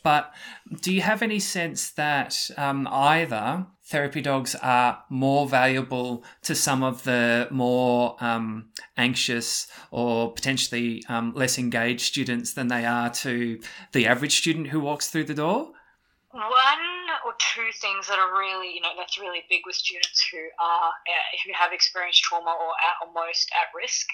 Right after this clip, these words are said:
Speaker 2: um, is struggling to trust adults or, you know, um, healthcare professionals.
Speaker 1: Yeah.
Speaker 2: And, you know, particularly with adolescents and teenagers, they are less likely to seek help from professionals. Um, and actually, that is the age where it's most critical. We do see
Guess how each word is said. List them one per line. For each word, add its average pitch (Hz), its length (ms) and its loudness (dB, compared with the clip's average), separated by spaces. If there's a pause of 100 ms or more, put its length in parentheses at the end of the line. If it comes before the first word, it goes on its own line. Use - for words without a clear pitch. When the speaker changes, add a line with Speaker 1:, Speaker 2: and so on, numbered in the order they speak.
(120)
Speaker 2:
um, 180 320 -2
is 208 140 2
struggling 190 500 2
to - 120 -6
trust - 760 2 (140)
adults 180 400 2
or, 165 240 -4 (160)
you 165 80 -12
know, 151 80 -6
um, 160 400 -6
healthcare 180 400 -4
professionals. 240 560 -2
Speaker 1:
Yeah. 123 160 6
Speaker 2:
And, 120 80 2
you - 80 -4
know, 180 80 -6
particularly 170 560 -2
with 170 240 -8
adolescents 170 560 -4
and 160 80 -6
teenagers, 165 720 0 (360)
they 185 40 -2
are 175 160 0
less 190 320 0
likely 180 400 0
to 208 80 -6
seek 202 320 -2
help 196 240 2
from 202 160 -10
professionals. 240 720 -4 (400)
Um, 175 480 6
and 175 160 2
actually, 180 400 0
that 170 160 4
is 254 180 4
the 190 140 2
age 175 320 4
where 165 80 0
it's 160 160 -2
most 170 240 2
critical. 254 400 -4
We 165 160 -6
do 165 160 -2
see 165 160 -4